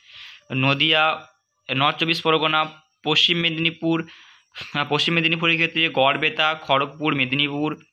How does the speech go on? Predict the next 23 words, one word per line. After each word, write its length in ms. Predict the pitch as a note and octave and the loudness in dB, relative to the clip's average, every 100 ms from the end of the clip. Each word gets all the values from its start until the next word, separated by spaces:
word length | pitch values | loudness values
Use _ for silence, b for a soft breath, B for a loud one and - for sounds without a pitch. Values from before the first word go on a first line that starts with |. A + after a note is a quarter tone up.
| _ _ - | _ _ -4
পূর্ব 180 | D3+ E3+ | 0 2
বর্ধমানের 380 | D#3+ E3+ E3+ | 2 2 0
ক্ষেত্রে 260 | E3 D#3 D#3 | 0 -2 -2
বর্ধমান, 600 | C#3+ C3 C3+ D3+ D3+ D3+ | 0 0 2 2 2 0
পূর্ব 200 | D3+ C#3+ | -2 -2
মেদিনীপুরের 420 | D3+ D3+ D3+ D#3 | -2 -2 -2 0
ক্ষেত্রে 280 | D3+ D3+ D#3 | 0 -2 -4
কন্টাই, 480 | D3 C3+ C3+ C#3 C#3+ | 0 0 2 -2 -2
হলদিয়া, 400 | C3+ C3 C3 C#3 | 0 0 2 0
তমলুক, 460 | B2+ B2 C3 C#3+ C#3+ _ B B B B B _ | 0 -2 0 -2 -4 _ B B B B B _
পুরুলিয়ার 280 | D#3+ E3+ E3+ | -4 0 2
ক্ষেত্রে 320 | F3 F3 E3+ | 0 -2 -2
পুরুলিয়া। 640 | E3+ D3+ D#3 E3 E3 E3+ A#3+ _ _ - | -2 0 2 4 4 0 -4 _ _ -6
তো 140 | F#3 | -2
এই, 400 | D#3+ G3+ F3+ - | 0 -2 -2 -2
এই 60 | F3 | 0
তো, 80 | F3 | 0
এই 220 | E3 F3+ | 0 -2
বিভিন্ন 260 | D#3 E3+ | 0 0
ধরনের 360 | F3 E3+ F3 E3+ | 2 2 2 0
এক্সাম 340 | D3+ D3 D#3+ | -2 -2 -2
সেন্টারগুলো 640 | E3 - C#3+ D3+ D3 D3+ D3+ | -2 -4 -2 -2 0 2 2
আছে। 500 | C3 B2+ F3+ E4 | 2 0 -4 -6